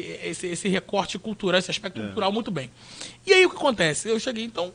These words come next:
Speaker 1: pô, a gente tem que dar um, um tre-, um treinamento para os professores, uma, uma formação continuada. Quer dizer, porque é um tema relativamente novo, com recortes muito específicos,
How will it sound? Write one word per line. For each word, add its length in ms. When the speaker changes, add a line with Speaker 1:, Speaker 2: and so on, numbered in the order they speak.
Speaker 1:
pô, 60
a 60
gente 120
tem 80
que 60
dar 120
um, 240
um 60
tre-, 200
um 100
treinamento 440
para 80
os 80
professores, 420
uma, 140
uma 200
formação 480
continuada. 640
Quer 140
dizer, 320
porque 200
é 20
um 100
tema 560
relativamente 460
novo, 560
com 240
recortes 460
muito 120
específicos, 800